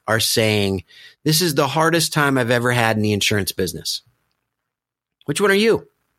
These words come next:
And that first half that I shared with, the ones that see the opportunity, these are the ones that are, that are poking and prodding at the way they do things. They're staying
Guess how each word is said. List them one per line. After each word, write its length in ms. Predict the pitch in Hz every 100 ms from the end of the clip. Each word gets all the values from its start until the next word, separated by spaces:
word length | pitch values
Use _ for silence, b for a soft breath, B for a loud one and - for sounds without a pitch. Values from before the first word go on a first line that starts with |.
| _ _ _ _ _ _ _ _
And 160 | 139 139
that 100 | 123
first 600 | - 156 180 - - - -
half 320 | 165 175 -
that 120 | 180
I 60 | 175
shared 320 | 160 190 190
with, 320 | 208 220 - B B B -
the 100 | 135
ones 280 | 143 160
that 100 | 156
see 200 | - -
the 160 | 165 165
opportunity, 760 | 156 156 - 170 175 208 220 - B B B
these 320 | 101 120 143
are 60 | 165
the 100 | 190
ones 500 | 165 160 151 147 - B B B
that 220 | 110 131
are, 100 | 131 110 - -
that 120 | 127
are 180 | 107 -
poking 640 | - 143 147 151 120 95 -
and 160 | 110 101
prodding 760 | - - 123 123 123 110 98
at 100 | 104
the 80 | -
way 160 | 104 110
they 140 | 107
do 220 | 92 107
things. 340 | 107 101 90 82
They're 160 | 117
staying 960 | 107 - - - 131 151 170 170 165 160